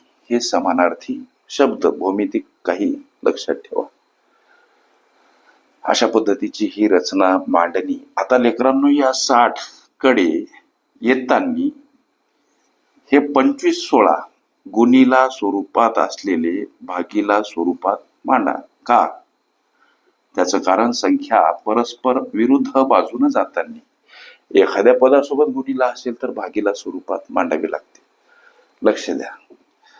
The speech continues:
चार चूक सोळा, चार गुणिला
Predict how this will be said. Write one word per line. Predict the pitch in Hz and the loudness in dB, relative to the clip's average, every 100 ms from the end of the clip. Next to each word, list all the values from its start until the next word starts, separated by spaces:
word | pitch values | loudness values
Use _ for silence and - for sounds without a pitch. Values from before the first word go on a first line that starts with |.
| - _ - | -20 _ -4
चार | - 117 127 135 - _ | 2 6 6 4 -2 _
चूक | - 151 147 | -4 -4 -6
सोळा, | - 131 110 87 90 - _ _ _ _ _ _ _ _ _ _ _ _ _ - | -4 0 4 2 0 -6 _ _ _ _ _ _ _ _ _ _ _ _ _ -6
चार | - 120 131 | 2 4 4
गुणिला | 127 117 117 113 | 2 -2 -4 0